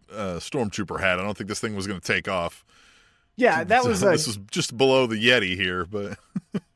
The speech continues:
Speaker 2: Yeah, this was the Jim Herd era where, like, he wanted to cut Ric Flair's hair and give him ear piercings and, like, make him into, like, a fucking rock star or something. Like, yeah, that guy's gonna be a rock star, sure thing. But,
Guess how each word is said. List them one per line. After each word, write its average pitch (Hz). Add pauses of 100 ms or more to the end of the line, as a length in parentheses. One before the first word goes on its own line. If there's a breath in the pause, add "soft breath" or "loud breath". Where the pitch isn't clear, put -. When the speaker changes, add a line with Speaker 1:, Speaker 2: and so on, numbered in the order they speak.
(160)
Speaker 2:
Yeah, 151
this 233
was 226
the 165
Jim 151
Herd 160
era 123
where, 131
like, 131
he 160
wanted 156
to 139
cut 170
Ric 165
Flair's 160
hair 151
and 139
give 151
him 151 (480)
ear 151
piercings 151
and, 143
like, 139
make 143
him 156
into, 151
like, 143
a 135 (120)
fucking 139
rock 131
star 143
or 147
something. 151
Like, 127
yeah, 160
that 165
guy's 165
gonna 151
be 147
a 123
rock 131
star, 151
sure 120
thing. 117
But, 120